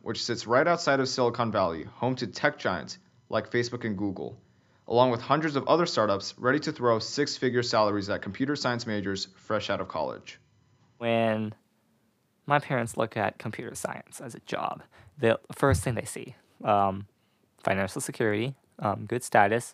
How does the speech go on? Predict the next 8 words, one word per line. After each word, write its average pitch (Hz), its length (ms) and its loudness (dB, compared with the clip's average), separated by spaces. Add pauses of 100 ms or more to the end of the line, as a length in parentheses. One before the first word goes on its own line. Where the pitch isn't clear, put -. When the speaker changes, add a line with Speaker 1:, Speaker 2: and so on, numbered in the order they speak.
Speaker 2:
it's 117 200 -4
a 110 40 2
stable 107 460 0
job, 104 400 2
it's - 300 -4
all 120 140 10
the 117 160 4 (100)
good 120 220 4